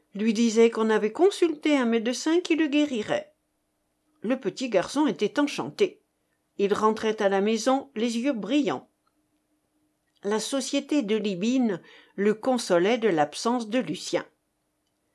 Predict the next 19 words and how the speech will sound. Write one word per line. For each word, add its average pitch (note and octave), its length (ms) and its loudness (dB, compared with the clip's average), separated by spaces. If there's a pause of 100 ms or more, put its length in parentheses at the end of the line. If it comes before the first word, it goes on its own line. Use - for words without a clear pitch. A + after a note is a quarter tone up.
(1000)
La C4 160 4
présence C#4 480 2
du A3 120 0
Russe B3 320 0
était G#3 240 4
moins F#3+ 280 2
agréable E3 640 2
à F3 60 2
Geneviève. F3+ 800 0 (640)
Elle B3 160 2
restait D4+ 360 0
toujours E4+ 520 2
un D4 80 4
peu D4 180 -2
défiante, E3+ 720 -2 (580)
mais D#4 240 4
se - 160 0
le E4 160 4
reprochait A#3+ 800 2